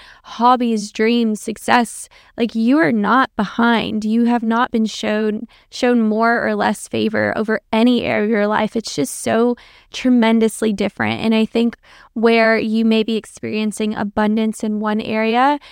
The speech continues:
you may also be experiencing lack in another, and where someone may be experiencing the abundance of, you know, a marriage, for example,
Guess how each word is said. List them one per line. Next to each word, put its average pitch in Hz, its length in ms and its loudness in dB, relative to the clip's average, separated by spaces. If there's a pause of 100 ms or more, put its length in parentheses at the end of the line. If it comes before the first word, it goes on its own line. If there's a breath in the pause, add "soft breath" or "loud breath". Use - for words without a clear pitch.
(220 loud breath)
you 233 160 2
may 226 300 2
also 214 320 2
be 220 100 -2
experiencing 208 720 -2
lack 208 260 2
in 214 60 0
another, 208 360 0
and 240 160 0
where 208 120 0
someone 226 580 0
may 214 140 2
be 220 160 -2
experiencing 208 880 -4 (320 loud breath)
the 240 100 4
abundance 214 560 0 (140)
of, 208 500 -2 (320 soft breath)
you 220 120 -2
know, 202 220 2
a 214 80 -4
marriage, 214 540 -4
for 254 120 -2
example, 254 720 0